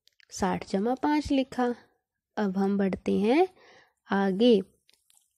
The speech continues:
भैया ने रेशमा से पूछा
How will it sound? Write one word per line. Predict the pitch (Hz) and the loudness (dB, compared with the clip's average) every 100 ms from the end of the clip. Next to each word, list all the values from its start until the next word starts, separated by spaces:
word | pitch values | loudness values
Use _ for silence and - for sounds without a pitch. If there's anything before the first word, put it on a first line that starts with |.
| _ _ _ _ _ _ _ _ _ _ _ _ 214 | _ _ _ _ _ _ _ _ _ _ _ _ -6
भैया | 233 240 269 311 | -2 0 0 2
ने | 320 302 | 2 4
रेशमा | 214 190 - 202 190 | 2 0 -2 -4 -2
से | 208 | -2
पूछा | 202 - 190 - 262 | -2 -2 -4 0 2